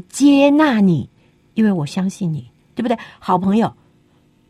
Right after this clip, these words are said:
不讲家人，家人当然应该彼此相信的嘛，对不对？好朋友之间、同事之间，或者是弟兄姊妹之间，都要靠着相信，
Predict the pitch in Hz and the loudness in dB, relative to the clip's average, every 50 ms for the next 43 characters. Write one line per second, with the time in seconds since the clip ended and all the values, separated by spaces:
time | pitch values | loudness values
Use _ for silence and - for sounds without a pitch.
0 | _ _ _ _ _ _ _ _ _ _ _ _ _ - 262 277 247 214 185 226 | _ _ _ _ _ _ _ _ _ _ _ _ _ -8 -4 -2 -2 -2 -2 -2
1 | 226 233 214 190 180 160 156 - 254 262 240 208 208 - 254 254 247 208 170 175 | -2 0 0 0 -2 -2 -4 -4 -2 -2 0 0 0 0 0 0 0 0 0 0
2 | 180 180 175 175 175 175 170 - 151 - - 165 175 175 - 196 180 165 151 135 | -2 -2 -4 -4 -4 -6 -6 -6 -10 -10 -8 -8 -8 -8 -6 -6 -6 -6 -6 -8
3 | 123 120 - _ - 214 202 196 233 233 226 _ _ _ _ _ _ _ _ - | -10 -12 -14 _ -10 -8 -6 -6 -6 -8 -8 _ _ _ _ _ _ _ _ -6
4 | - 196 190 180 226 254 262 226 180 190 185 208 202 208 - 185 196 202 214 214 | -4 -2 -2 -2 -2 -2 -2 -2 -4 -4 -4 -4 -4 -4 -4 -4 -6 -6 -6 -8
5 | 196 190 185 - 220 214 226 233 285 240 247 233 - 226 220 - 254 254 233 247 | -10 -10 -10 -8 -6 -6 -6 -6 -8 -8 -8 -8 -10 -12 -12 -10 -8 -6 -4 -4
6 | 262 262 220 196 180 180 202 208 180 196 190 208 214 - - - _ - 349 370 | -4 -4 -4 -4 -2 -2 -2 -2 -4 -6 -6 -8 -8 -10 -14 -14 _ -6 -4 -2
7 | 370 339 269 - - 285 262 208 185 170 160 - - - 285 285 285 294 285 - | -2 -4 -4 -6 -6 -6 -6 -6 -6 -8 -10 -12 -12 -10 -8 -8 -8 -10 -12 -10
8 | - - 220 | -8 -8 -8